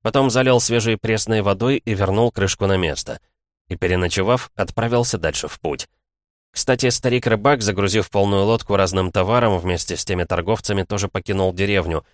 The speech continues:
только пути наши расходились. Они плыли обратно, а я к местной столице.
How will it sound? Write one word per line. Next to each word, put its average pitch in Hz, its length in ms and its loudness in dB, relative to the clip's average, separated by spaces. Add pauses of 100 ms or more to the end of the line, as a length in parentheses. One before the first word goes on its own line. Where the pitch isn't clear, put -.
(220)
только 104 260 -2
пути 110 280 -2
наши 117 260 0
расходились. 101 600 -2 (320)
Они 95 260 -2
плыли 85 280 -2
обратно, 80 560 -2 (240)
а 104 80 -4
я 110 200 -2
к - 60 -10
местной 95 380 0
столице. - 680 -2